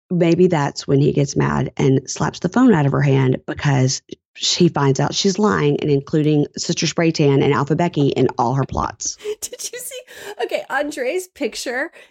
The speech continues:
Speaker 2: in the promo shot of them standing by that tree where she's looking down and <laughs> he's looking at the camera. Is
Speaker 1: Oh, I
Speaker 2: this
Speaker 1: knew you were gonna say that. I
Speaker 2: That
Speaker 1: knew
Speaker 2: is
Speaker 1: you were gonna
Speaker 2: the
Speaker 1: say that.
Speaker 2: stuff of nightmares.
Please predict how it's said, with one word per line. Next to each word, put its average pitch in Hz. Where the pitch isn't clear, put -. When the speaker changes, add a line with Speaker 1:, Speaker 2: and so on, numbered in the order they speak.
Speaker 2:
in 262
the 247
promo 202
shot 226
of 240
them 240
standing 196
by 170
that 170
tree 165
where 180
she's 170
looking 185
down 143
and 220
<laughs> -
he's 466
looking 370
at 311
the 320
camera. 247
Is 403
Speaker 1:
Oh, 165
I 165
Speaker 2:
this 214
Speaker 1:
knew 208
you 202
were 185
gonna 175
say 165
that. 160
I 160
Speaker 2:
That 302
Speaker 1:
knew 349
Speaker 2:
is 427
Speaker 1:
you 269
were 196
gonna 190
Speaker 2:
the 175
Speaker 1:
say 180
that. 247
Speaker 2:
stuff -
of 220
nightmares. 170